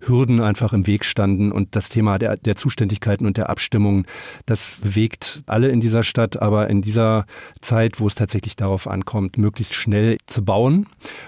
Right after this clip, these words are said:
Und es wird ja immer teurer, das Bauen. Das heißt, je länger man's hinauszögert, desto teurer wird's.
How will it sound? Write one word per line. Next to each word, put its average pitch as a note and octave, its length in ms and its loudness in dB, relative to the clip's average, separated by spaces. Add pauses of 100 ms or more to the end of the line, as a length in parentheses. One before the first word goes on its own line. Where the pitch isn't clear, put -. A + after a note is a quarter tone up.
(140)
Und G#2+ 140 0
es - 120 -4
wird C3+ 100 0
ja A#2 100 2
immer A2 160 2
teurer, C3 360 2
das B2+ 180 0
Bauen. B2 460 2
Das G#2+ 160 0
heißt, G#2+ 200 0
je G#2+ 60 0
länger G#2 220 2
man's G2+ 200 2
hinauszögert, G#2 760 0
desto - 200 -4
teurer G2+ 400 0
wird's. G2+ 320 0